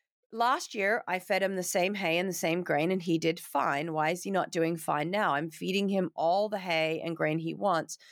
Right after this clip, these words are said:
but he's still losing weight. And so we kind of struggle with that.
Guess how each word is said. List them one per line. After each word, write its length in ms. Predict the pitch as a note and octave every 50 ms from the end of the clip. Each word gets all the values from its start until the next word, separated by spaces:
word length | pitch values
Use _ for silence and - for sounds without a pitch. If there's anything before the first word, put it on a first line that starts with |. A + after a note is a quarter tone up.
| - - - _
but 120 | - G3 G#3
he's 180 | G3+ F#3+ - -
still 360 | - - G3+ F#3 F3 E3+ E3
losing 420 | E3 E3 D#3+ D#3+ D#3+ D3+ D3+ D#3
weight. 260 | D#3 D#3 D#3+ D3+ - -
And 200 | - F3 F#3 F3
so 200 | D#3 - G3+ F3+
we 160 | E3+ E3+ E3+ D#3+
kind 200 | - G3 F#3+ F3
of 40 | D#3+
struggle 380 | - - - G#3 A3+ G#3+ F#3 D#3+
with 200 | D#3+ D#3+ D#3 -
that. 260 | D#3 C#3+ C#3+ C#3+